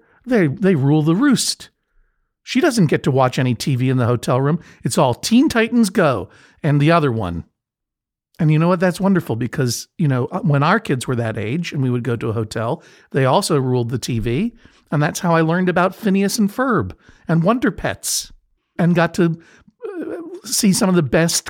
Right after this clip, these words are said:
the best culture that I've ever seen. Teen Titans Go is great. But you can appreciate why, <laughs> as, uh,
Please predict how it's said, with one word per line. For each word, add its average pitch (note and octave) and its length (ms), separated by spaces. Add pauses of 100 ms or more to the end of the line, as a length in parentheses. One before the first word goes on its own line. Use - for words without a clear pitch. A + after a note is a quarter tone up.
(200)
the G#3 180
best F3+ 320
culture F#3+ 340
that F#3 80
I've F#3 140
ever G3 180
seen. F#3 520 (680)
Teen G#3 160
Titans G#3+ 240
Go B3+ 140
is A#3+ 100
great. - 300 (1500)
But F3+ 160
you G#3+ 60
can G#3+ 120
appreciate G3+ 520
why, C3 540 (680)
<laughs> - 1120
as, D#3 220
uh, - 220